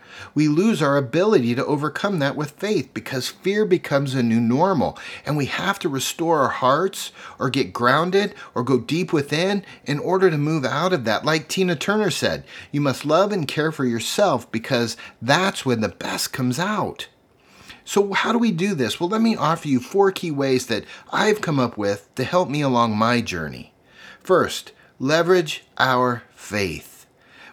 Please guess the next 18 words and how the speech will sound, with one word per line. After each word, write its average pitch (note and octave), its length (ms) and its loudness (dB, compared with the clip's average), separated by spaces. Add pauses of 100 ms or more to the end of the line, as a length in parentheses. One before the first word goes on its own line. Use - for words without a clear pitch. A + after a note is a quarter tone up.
What G3 140 2
I G#3+ 100 4
found D#3 460 2
to - 100 -12
be A#2 120 2
true C#3 340 0
is B2+ 140 -2
that - 120 -4
my B2+ 380 0
walk B2 400 0
with G#2+ 220 -6
God G2 420 0
matters B2 600 0
to A2+ 120 -6
my G2 220 -2
well-being. E2+ 840 -4 (480)
You C3+ 160 2
neglect, B2+ 720 0